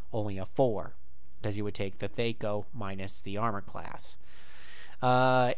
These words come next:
encumbrance is how much weight I'm holding, I think. Uh, that's not the maximum. Maybe it's the maximum encumbrance. Hit points, how much health I have. Damage is what I'm doing with the weapon I have equipped, which is none. So this is just my fist right here. One two-sided dice plus three.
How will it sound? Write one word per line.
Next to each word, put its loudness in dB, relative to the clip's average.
encumbrance 2
is 4
how 4
much 0
weight 2
I'm 2
holding, 0
I -2
think. 0
Uh, -2
that's 0
not -2
the -2
maximum. -2
Maybe 0
it's -2
the -2
maximum -2
encumbrance. -2
Hit 0
points, 0
how 0
much -2
health 2
I 4
have. 2
Damage 2
is 0
what 2
I'm 0
doing 0
with 0
the -2
weapon 0
I 0
have 0
equipped, 0
which -2
is -2
none. 0
So 0
this 0
is 0
just 0
my -2
fist 0
right -2
here. -2
One -2
two-sided 4
dice 0
plus 0
three. -2